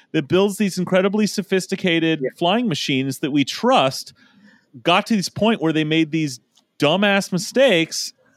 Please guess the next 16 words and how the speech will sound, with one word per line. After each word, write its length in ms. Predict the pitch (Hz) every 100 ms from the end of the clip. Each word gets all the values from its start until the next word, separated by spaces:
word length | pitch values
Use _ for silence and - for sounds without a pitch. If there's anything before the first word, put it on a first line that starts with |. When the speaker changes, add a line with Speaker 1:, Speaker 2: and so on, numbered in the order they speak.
| _ _
Speaker 1:
and 400 | 156 165 165 160 143
no 140 | 160 190
one's 180 | 190
asking 540 | 190 180 180 165 160 143 _ _
Speaker 2:
Yeah. 80 | 135 131 -
Speaker 1:
that 180 | 147
question 460 | - 175 156 147 131
in 80 | 131
the 80 | 123
right 260 | 123 107
way. 180 | 117 110
Speaker 2:
Yeah, 140 | 151 120
well, 160 | 120
how, 440 | 110 - 139 139 - 156
you 100 | 147
know, 140 | 127